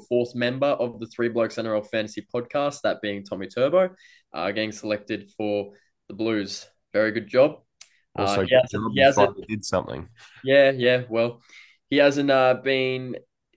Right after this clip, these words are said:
Speaker 1: uh, getting back in touch with us. We've been, you know, trying to negotiate, uh, Three Blokes stuff with him, and yep, nothing. He hasn't come back with anything.
Speaker 2: <laughs> I've got his phone number. I'll give it to you.
Speaker 1: All right, thanks, mate. We'll, we'll chat about it after the potty.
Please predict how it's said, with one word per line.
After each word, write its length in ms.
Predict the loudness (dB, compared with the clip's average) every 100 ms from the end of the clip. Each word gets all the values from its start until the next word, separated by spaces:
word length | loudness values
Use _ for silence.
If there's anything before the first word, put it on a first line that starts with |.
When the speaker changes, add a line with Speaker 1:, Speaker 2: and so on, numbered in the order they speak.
| -8
Speaker 1:
uh, 180 | -2
getting 300 | 2 4 2
back 200 | 2 0
in 60 | -2
touch 240 | 0 0 2
with 100 | 0
us. 220 | 0 -4
We've 220 | -6 -2
been, 300 | 0 0 0
you 80 | 0
know, 200 | 0 0
trying 300 | 0 -2 -2
to 100 | -2
negotiate, 800 | -6 0 0 0 0 0 0 -2 _ _ -20 _ _
uh, 260 | -4 -2 -2
Three 280 | -4 -4 -2
Blokes 380 | 2 2 2 -4
stuff 320 | -4 -4 -2
with 160 | -4
him, 240 | -2 -4 -4
and 240 | -6 -8 -2
yep, 260 | -2 -2 -6
nothing. 340 | -8 -8 -12 -8
He 80 | -6
hasn't 260 | -6 -8
come 120 | -10 -8
back 180 | -8
with 80 | -8
anything. 360 | 0 2 2 4
Speaker 2:
<laughs> 640 | 2 2 -12 -20 -20 -2 0
I've 120 | 4
got 100 | 4
his 120 | 4
phone 220 | 4 6
number. 220 | 6 4
I'll 60 | 2
give 140 | 0 -4
it 80 |
to 100 | -6
you. 80 | -8 -8 _ _ _ -4
Speaker 1:
All 100 | -2
right, 100 | -2
thanks, 220 | -4 -6
mate. 220 | -6 -8 -10 _
We'll, 180 | -12 -8
we'll 180 | -8 -6
chat 200 | -4 -2
about 240 | 0 0
it 80 | 0
after 240 | -4 -6
the 60 | -6
potty. 320 | -2 -2 -4